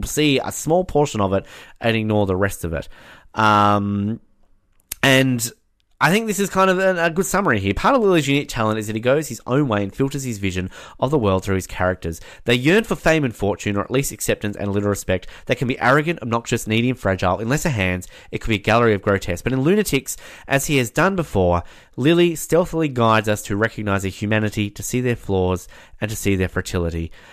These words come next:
Uh, L-, Lilly has never made laugh out loud gag and punchline comedy. His edgy productions have always been more about "can you believe they just said that" variety. They're audacious, they push boundaries, they inspire incredul-, incredulity. I can't say that word. Uh, they can be excruciating to watch,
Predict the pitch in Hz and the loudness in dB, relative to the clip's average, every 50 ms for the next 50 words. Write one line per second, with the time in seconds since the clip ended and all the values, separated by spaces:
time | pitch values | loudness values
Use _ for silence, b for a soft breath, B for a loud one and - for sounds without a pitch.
0 | B B B B - - 98 98 98 95 95 98 - - - 98 110 127 131 - | B B B B -2 0 2 4 4 4 4 2 0 -2 -6 -2 0 0 0 0
1 | - 143 160 175 180 170 139 120 117 117 123 143 156 143 117 104 98 98 98 104 | 0 2 2 4 4 4 2 0 0 0 0 0 0 0 0 2 2 2 2 2
2 | 107 117 - 131 123 - 107 101 98 95 95 - 104 104 104 101 101 101 - 104 | 0 2 2 0 -2 -2 0 -2 -2 -2 0 0 2 2 2 0 -2 -6 -6 -6
3 | 95 - - 90 92 - - - 107 92 90 82 82 85 - - 101 - - 110 | -6 -6 -6 -8 -8 -8 -4 -4 -4 -4 -4 -6 -6 -10 -12 -14 -14 -10 -6 -8
4 | 120 147 185 165 - 113 104 92 - - 101 92 92 95 87 - 107 107 104 107 | -6 -6 -6 -4 -2 0 0 -2 -4 -8 -10 -8 -8 -6 -4 -2 -2 -2 -2 -2
5 | 101 98 95 95 95 95 92 95 95 - - - 131 139 127 113 104 101 98 92 | -4 -4 -2 -2 0 0 0 -2 -4 -4 -10 -8 -6 -6 -4 -2 -2 -2 -2 -2
6 | 95 92 95 90 - - - 101 92 98 87 80 - 95 92 90 87 87 87 - | -4 -6 -6 -8 -8 -4 -4 -4 -2 -2 -4 -4 -4 -4 -2 -2 -2 -4 -6 -6
7 | 92 90 B B B B B - 113 110 107 107 101 127 139 156 151 - 156 143 | -8 -10 B B B B B -2 2 2 2 2 2 4 2 2 2 0 -4 -6
8 | - - 98 - 104 98 - - 123 127 131 120 123 120 - 101 95 90 - - | -6 -8 -8 -6 -6 -8 -2 2 2 2 2 2 0 -2 -2 -4 -6 -6 -6 0
9 | - 113 117 113 110 - - 101 95 - 107 101 98 101 110 120 120 117 110 - | 2 4 4 4 4 2 -2 -10 -8 -4 -4 -4 -4 0 0 2 2 2 -2 -6
10 | - _ - 117 110 110 110 - - - - _ _ - - - - 165 175 180 | -14 _ -4 -4 -2 -2 -4 -6 -10 -18 -20 _ _ -14 -12 -6 0 2 2 2
11 | 151 139 127 117 107 101 113 120 127 113 - - 110 - - 95 - - - - | 0 -4 -8 -6 -4 -2 0 0 0 0 0 -2 -2 -2 -2 -8 -10 -10 -14 -18
12 | - - - 82 - - 95 95 92 - B B B B B B B - 120 123 | -16 -14 -14 -12 -10 -6 -6 -6 -6 -8 B B B B B B B -2 0 0
13 | 135 147 143 147 147 - 160 160 151 147 139 - - - 190 180 - 165 147 131 | 2 2 2 2 2 4 2 2 4 2 0 0 -2 -2 -2 0 2 2 0 0
14 | 110 101 98 98 101 - - - | 0 0 2 0 0 0 -4 -16